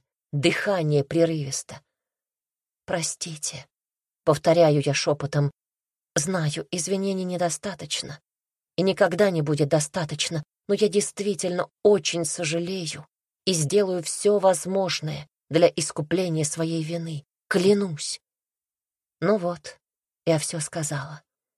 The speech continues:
Но принц не отпускает мою руку, и я остаюсь рядом с ним, лежащим в мерцающем свете фонаря. Остаюсь, пока его хватка не ослабевает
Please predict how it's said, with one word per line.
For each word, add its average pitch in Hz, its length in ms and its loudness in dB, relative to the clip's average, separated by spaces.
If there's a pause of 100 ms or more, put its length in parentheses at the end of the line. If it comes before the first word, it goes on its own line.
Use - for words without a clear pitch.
(640)
Но 156 120 0
принц 156 380 2
не 165 60 0
отпускает 160 680 -4
мою 143 240 -2
руку, - 360 -10 (680)
и - 60 4
я 220 200 2
остаюсь 190 800 -4
рядом 160 360 -2
с - 160 -6
ним, 175 260 -8 (220)
лежащим 156 680 -2
в 139 120 -4
мерцающем 151 760 -4
свете 151 360 -6
фонаря. 143 560 -8 (840)
Остаюсь, 208 760 2 (500)
пока 180 280 6
его 180 180 8
хватка 180 500 2
не 160 160 4
ослабевает 160 840 -2